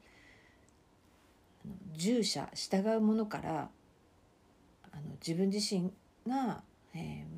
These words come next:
その力を取り戻して、えー、自分の力で進んでいくというような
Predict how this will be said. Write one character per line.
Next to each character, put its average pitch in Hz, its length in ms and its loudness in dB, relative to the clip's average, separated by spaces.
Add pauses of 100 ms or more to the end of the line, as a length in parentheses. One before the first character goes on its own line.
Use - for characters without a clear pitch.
(3500)
そ - 180 -8
の 147 80 -8
力 160 360 0
を 147 40 -4
取 175 180 -2
り 170 60 2
戻 156 200 -2
し - 120 -8
て、 - 260 -10 (260)
え 165 40 -10
ー、 151 60 -8
自 160 180 -6
分 160 140 -2
の 165 80 -4
力 247 300 -4
で 214 100 -2
進 - 320 -4
ん 147 60 -4
で 151 80 -4
い - 60 -6
く 156 180 -8
と 156 140 -8
い 151 220 -4
う - 20 -6
よ 156 140 -8
う - 40 -8
な 180 120 -10